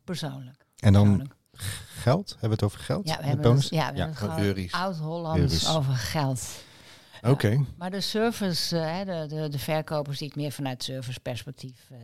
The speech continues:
Speaker 1: doen, die worden daar minder door getriggerd. Natuurlijk vinden ze het aan het einde van de maand heel erg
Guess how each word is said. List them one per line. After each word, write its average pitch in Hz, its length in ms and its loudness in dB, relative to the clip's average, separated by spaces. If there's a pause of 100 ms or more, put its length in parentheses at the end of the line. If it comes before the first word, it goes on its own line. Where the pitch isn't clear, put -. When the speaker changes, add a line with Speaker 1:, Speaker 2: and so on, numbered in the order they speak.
Speaker 1:
doen, 120 320 -8
die 147 160 -18
worden 170 280 -4
daar 151 140 -4
minder 156 280 -2
door 147 160 -4
getriggerd. 135 460 -6
Natuurlijk 180 360 -2
vinden 165 280 -6
ze - 120 -4
het 156 80 -6
aan 151 40 -4
het 143 100 -6
einde 143 240 -4
van 151 160 -6
de 151 60 -2
maand 139 280 -2
heel 131 160 -4
erg 127 140 -8